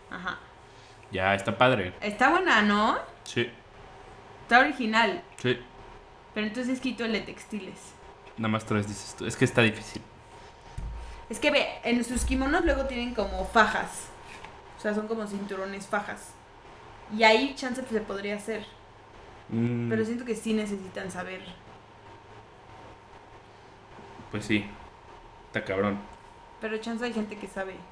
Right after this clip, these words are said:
Speaker 2: Que les vayan enseñando. O que les digan como, ah, estaría padre este patrón y que así. Pero no sea tanto así.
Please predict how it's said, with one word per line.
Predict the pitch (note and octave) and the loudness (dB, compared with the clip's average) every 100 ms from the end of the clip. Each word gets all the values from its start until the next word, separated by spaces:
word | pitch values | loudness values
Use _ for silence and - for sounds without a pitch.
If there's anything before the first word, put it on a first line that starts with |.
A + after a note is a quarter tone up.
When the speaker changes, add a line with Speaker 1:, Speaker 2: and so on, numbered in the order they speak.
| - - - - - | -20 -20 -20 -20 -16
Speaker 2:
Que | - | -8
les | G2 G2+ | -4 0
vayan | G2+ G2+ | 2 2
enseñando. | G2 G2 F#2+ F#2+ - - - - - - - - - - A2 | -2 -6 -8 -10 -14 -18 -18 -18 -18 -18 -20 -20 -20 -14 -10
O | G#2 | -4
que | |
les | G#2+ G#2+ | -2 0
digan | A2 G#2+ G#2 | 2 2 0
como, | G2 F#2+ F#2 F#2+ | -6 -6 -6 -2
ah, | C#3 | -2
estaría | B2 A2+ B2 | 0 4 4
padre | A#2 A2 G#2+ | 4 2 -2
este | - | -6
patrón | - - - F#2+ G2 F#2+ F2 | -8 -8 -6 -4 -4 -6 -8
y | |
que | - - | -10 -12
así. | - - G#2 - - - - - - - - - - - - - - - - - - | -10 -4 -2 -2 -8 -18 -20 -18 -18 -18 -18 -20 -20 -20 -20 -20 -20 -20 -18 -14 -6
Pero | - F#2+ | -2 -2
no | F#2 G2+ | -2 -8
sea | G2+ G2+ | -8 -10
tanto | G2 G2 F2+ | -10 -8 -10
así. | - | -10